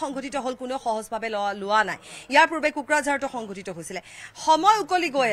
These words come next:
আছে। এতিয়া যিকেইজনক গ্ৰেপ্তাৰ কৰা হৈছে, আহ, সোধা পোছা কেনেধৰণে অব্যাহত ৰাখিব, কি মটিভ আছিলে, এই গোটেই কথাবোৰ পোহৰলৈ আহিব। কিন্তু কথা হৈছে, এটা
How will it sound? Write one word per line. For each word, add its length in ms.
আছে। 180
এতিয়া 200
যিকেইজনক 480
গ্ৰেপ্তাৰ 360
কৰা 220
হৈছে, 300
আহ, 600
সোধা 260
পোছা 180
কেনেধৰণে 440
অব্যাহত 320
ৰাখিব, 240
কি 140
মটিভ 300
আছিলে, 280
এই 60
গোটেই 220
কথাবোৰ 380
পোহৰলৈ 280
আহিব। 200
কিন্তু 140
কথা 240
হৈছে, 220
এটা 140